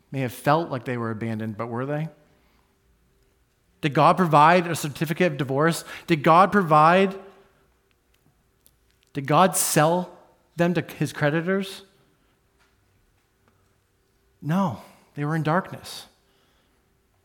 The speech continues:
Like the servants, him, the servant himself, who so many years later would suffer tribulation and hardship, the nation of Israel was feeling alone. They were feeling abandoned.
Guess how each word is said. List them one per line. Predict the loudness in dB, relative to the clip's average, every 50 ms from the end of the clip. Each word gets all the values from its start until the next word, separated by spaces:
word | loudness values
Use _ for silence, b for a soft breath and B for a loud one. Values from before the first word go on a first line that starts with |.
| _ _ _ _ _ _
Like | 0 0 0 2
the | 0 0
servants, | 2 2 2 2 2 2 -2 -4 -8 -8 -4
him, | -2 -2 -2 -4 -6 -14 -20 _ _ -12
the | -12 -10
servant | -6 -4 -4 -2 -2 -2
himself, | -2 -2 -2 0 0 0 0 0 -2 -6 -14 -20 b b b b b b b b b b b b _ _ _ _ _ _
who | -8 -8
so | -4 -2 2 2 4
many | 4 4 4 2
years | 2 2 0 -2
later | -2 0 0 0 0 0
would | -2 -4 -6
suffer | -4 0 0 0 0 0 -4 -6
tribulation | -4 -6 -6 -4 -4 -2 -2 -2 -2 -4 -6 -8 -10
and | -10 -8 -8
hardship, | -8 -4 -4 -4 -4 -4 -8 -12 -14 -16 -18 _ b b b b b b b b b b b b _ _ _ _ _ _ _ _ _ _ _ _ _ _
the | -6 -2
nation | -2 0 0 -2 -2 -4 -6
of | -6 -8 -10 -14 -20 -20 -20 -20 _ _ _
Israel | -10 -10 -8 -8 -8 -8 -10 -10 -12 -16 -16 -14
was | -14 -14 -12 -10
feeling | -6 -4 -4 -4 -4 -4
alone. | -6 -6 -6 -6 -6 -4 -6 -6 -6
They | -6 -6 -6
were | -8 -8
feeling | -8 -6 -6 -4 -4 -4 -6 -6
abandoned. | -8 -8 -8 -6 -6 -6 -8 -10 -12 -14 -16 -18